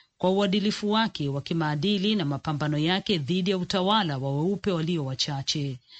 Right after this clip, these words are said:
Alifariki Jumapili akiwa na umri wa miaka tisini. Tutu, ambaye aliomba jeneza lake liwe la bei nafuu,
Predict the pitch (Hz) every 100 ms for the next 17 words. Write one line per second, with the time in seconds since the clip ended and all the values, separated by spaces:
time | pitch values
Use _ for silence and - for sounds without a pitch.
0 | - - 208 214 - 202 196 - 170 139
1 | 143 139 - 208 190 214 208 - 208 196
2 | 196 208 196 185 185 190 175 139 143 -
3 | 143 - 147 143 143 139 - - - _
4 | - 220 - 214 233 170 135 170 175 185
5 | 175 180 190 190 180 185 185 147 175 185
6 | 196 - 190 165 190 190 175 151 147 180
7 | 165 147 - 220 196 190